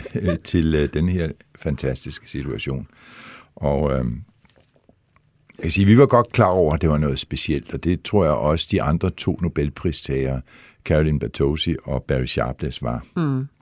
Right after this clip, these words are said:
Speaker 1: at det her, det er altså noget helt specielt. Men, øh, derfra og så til, at det får generel anvendelighed, øh, der kræves en hel del, og for at det får en samfundsmæssig, øh,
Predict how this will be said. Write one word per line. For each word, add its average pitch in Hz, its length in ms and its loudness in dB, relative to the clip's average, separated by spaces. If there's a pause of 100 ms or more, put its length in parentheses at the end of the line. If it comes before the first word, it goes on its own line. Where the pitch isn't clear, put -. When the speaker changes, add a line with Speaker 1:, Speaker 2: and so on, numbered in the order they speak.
(640)
Speaker 1:
at 73 240 -6
det 80 120 4
her, 78 160 2
det 80 280 0
er 71 140 -2
altså 65 220 -6
noget 64 160 -6
helt 76 140 -6
specielt. - 540 -8 (1500)
Men, 95 380 8
øh, 85 400 6 (1200)
derfra 104 600 6
og 87 80 2
så 101 200 4
til, 110 180 2
at 87 180 4
det 90 120 2
får 80 240 2
generel 80 480 2
anvendelighed, 87 1080 2
øh, 73 380 0 (120)
der 92 100 2
kræves 98 460 2
en 95 100 2
hel 107 300 2
del, - 340 -4 (800)
og 80 440 -2
for 90 160 2
at 85 100 0
det 87 100 -2
får 85 220 0
en 85 80 -2
samfundsmæssig, 82 1400 -2
øh, 60 320 -6